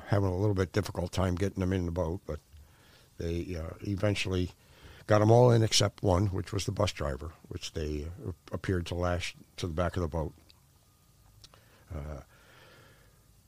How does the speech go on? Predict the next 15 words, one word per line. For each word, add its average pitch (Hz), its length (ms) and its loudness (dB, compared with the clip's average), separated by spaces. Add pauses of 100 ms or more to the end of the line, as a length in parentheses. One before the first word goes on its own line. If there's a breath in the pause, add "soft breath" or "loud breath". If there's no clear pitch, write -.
(800)
while 117 180 10
we 131 100 8
were 127 120 10
down 127 420 10 (420 loud breath)
on 98 120 0
that 101 120 4
second 107 380 2
dive, 95 300 6
apparently 101 720 2 (1200 soft breath)
the, 90 380 0
uh, 85 140 -2
Coast - 320 0
Guard 90 260 2 (1400)
was 110 240 2
notified, 90 760 4